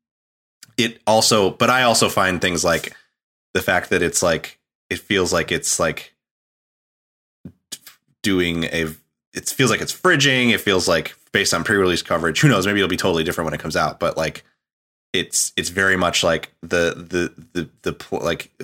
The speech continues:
why, why can't gay people just be happy in games ever <laughs> and stuff? Like, there's a lot of tropes that it's leaning into based on its pre-release narrative s-,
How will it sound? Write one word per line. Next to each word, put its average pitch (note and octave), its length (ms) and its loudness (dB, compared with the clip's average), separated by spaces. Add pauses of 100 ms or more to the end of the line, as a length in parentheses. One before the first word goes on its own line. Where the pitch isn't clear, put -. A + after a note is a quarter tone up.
why, F2+ 300 0
why F2 260 0
can't F2 360 -2 (640)
gay E2+ 320 0
people F2 360 -4
just D#2+ 240 -6
be E2+ 80 -6
happy F2+ 640 -4
in G2 140 -6
games F#2 460 -4
ever F#2+ 340 0 (120)
<laughs> - 120 -10
and A2+ 140 0
stuff? G2 360 0
Like, F2 180 -2
there's A#2+ 140 4
a B2 40 6
lot B2 180 6
of A2+ 60 0
tropes G2+ 360 2
that G#2 80 2
it's G2 120 -2
leaning G2+ 180 0
into G2 280 -2
based F2 220 -2
on E2+ 80 -2
its D#2+ 100 -4
pre-release E2+ 580 -2 (580)
narrative E2+ 760 -2 (140)
s-, - 120 -2